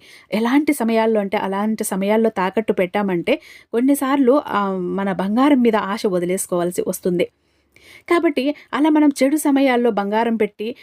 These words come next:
అక్కడ స్ట్రక్ అయిపోయి ఉన్న బంగారం కూడా మళ్ళీ మీరు విడిపించుకోవటానికి, మీ దగ్గరికి రావటానికి చాలా ఉపయోగపడుతుందండి ఈ రెమెడీ. చాలా సింపుల్ అయిన రెమెడీ. కాబట్టి ప్రతి ఒక్కరూ కూడా ఎవరైతే తాకట్టులో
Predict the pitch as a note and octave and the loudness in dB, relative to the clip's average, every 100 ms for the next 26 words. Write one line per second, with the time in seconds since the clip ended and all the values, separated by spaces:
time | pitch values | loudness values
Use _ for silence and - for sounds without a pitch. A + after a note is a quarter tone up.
0 | - - - - A3 - - B3 - F4+ | -18 -18 -14 -10 -8 -6 -4 -4 0 2
1 | D4 - A#3 A3 G#3 G3+ G3 F3 F3 G3+ | 4 4 4 4 0 -2 -4 -4 -2 0
2 | B3 B3+ A#3 G#3 F3+ B3+ F4+ - _ G3 | 2 2 2 2 2 2 0 -6 _ -6
3 | G#3 A3 E4 F4+ D#4+ - - - A3+ C#4+ | 0 4 6 6 2 -2 -14 -8 0 2
4 | B3 A#3+ C#4 B3+ - G#3+ G#3+ G#3+ A3+ G#3 | 2 0 0 0 2 0 2 -2 -2 0
5 | A3 G#3 G3+ A3+ G3+ F3+ F#3 F#3+ A3+ B3 | 2 4 2 0 -4 -4 -4 -4 -4 -4
6 | - - A3 D#4 C#4 G#3 G3+ F#3+ F#3 F3+ | -6 -6 0 4 2 2 -2 0 -2 -2
7 | F#3 F3+ F3+ F3+ F3+ G3 F#3 G3 C4+ - | -2 -2 -2 -4 -2 0 0 -2 -2 -4
8 | B3 F#3 A#3+ D#4 E4 - G#3 G#3 C#4+ D#4+ | -4 -2 2 4 4 0 -6 -6 -4 0
9 | D4+ A#3+ G3+ G#3 B3+ G3 F3+ F3+ - - | 2 2 -2 -6 -6 -6 -2 -2 -2 -4
10 | _ _ - _ A#3+ B3+ C#4 - G#3 A3 | _ _ -20 _ -6 -2 -2 -2 0 0
11 | G3+ - C#4 C#4+ B3 A3 A#3 G3 A3 A3 | 0 0 0 2 2 2 0 0 0 0
12 | A3 A#3+ G#3 F#3+ G#3+ G#3 G#3 G3 | 0 -2 -4 -4 -2 0 2 0